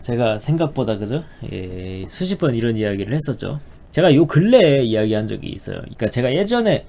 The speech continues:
이런 이야기를 하면서 대답했던 말은 아닌데 요 근래에 이야기한 얘기가 있습니다. 중립이라는 게 있잖아요. 그러니까 어떤, 그러니까 오차에 의해서 어떤 주장은 할 수 있어요.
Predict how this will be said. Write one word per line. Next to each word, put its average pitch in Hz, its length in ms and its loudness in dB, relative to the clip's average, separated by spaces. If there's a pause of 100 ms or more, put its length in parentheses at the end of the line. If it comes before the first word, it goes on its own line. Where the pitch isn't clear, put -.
(120)
이런 156 400 6
이야기를 131 460 4
하면서 139 300 2
대답했던 113 640 -2
말은 104 260 0
아닌데 98 640 0 (540)
요 117 120 0
근래에 143 600 4
이야기한 101 880 -2 (120)
얘기가 104 340 -6
있습니다. 76 500 -12 (640)
중립이라는 190 800 6
게 123 120 4
있잖아요. 107 600 -2 (220)
그러니까 107 340 2
어떤, 175 540 0 (460)
그러니까 107 200 2
오차에 226 400 6
의해서 151 480 8
어떤 113 280 2
주장은 151 420 6
할 202 140 4
수 175 140 0
있어요. 98 340 -2